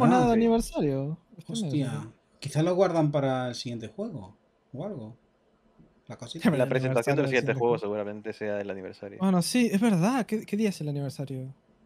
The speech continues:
Speaker 1: Puede que saquen
Speaker 2: Bueno,
Speaker 1: el
Speaker 2: capaz que
Speaker 1: siguiente
Speaker 2: es, supongo que ese día nos dirán,
Speaker 1: Puede que,
Speaker 2: <laughs> "Espero
Speaker 1: pu-,
Speaker 2: algo".
Speaker 1: <laughs> Hostia, ¿te imaginas que no dicen nada? Es
Speaker 3: Ujú.
Speaker 1: verdad. A, a, hombre, podían sacarlo incluso
Speaker 2: A ver,
Speaker 1: ese
Speaker 2: sería,
Speaker 1: día.
Speaker 2: sería un,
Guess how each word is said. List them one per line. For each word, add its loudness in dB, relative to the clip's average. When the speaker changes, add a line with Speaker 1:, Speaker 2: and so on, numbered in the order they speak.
Speaker 1:
Puede 2
que 0
saquen 4
Speaker 2:
Bueno, 10
Speaker 1:
el 6
Speaker 2:
capaz 8
que 8
Speaker 1:
siguiente 6
Speaker 2:
es, -4
supongo 6
que 4
ese 4
día 4
nos -2
dirán, -4
Speaker 1:
Puede 4
que, -10
Speaker 2:
<laughs> -
"Espero 6
Speaker 1:
pu-, 4
Speaker 2:
algo". 6
Speaker 1:
<laughs> 2
Hostia, 0
¿te 2
imaginas -2
que 2
no 4
dicen 0
nada? -4
Es -4
Speaker 3:
Ujú. -6
Speaker 1:
verdad. -4
A, 0
a, -8
hombre, 4
podían -4
sacarlo -2
incluso -6
Speaker 2:
A -4
ver, -4
Speaker 1:
ese -4
Speaker 2:
sería, -6
Speaker 1:
día. -8
Speaker 2:
sería -6
un, -8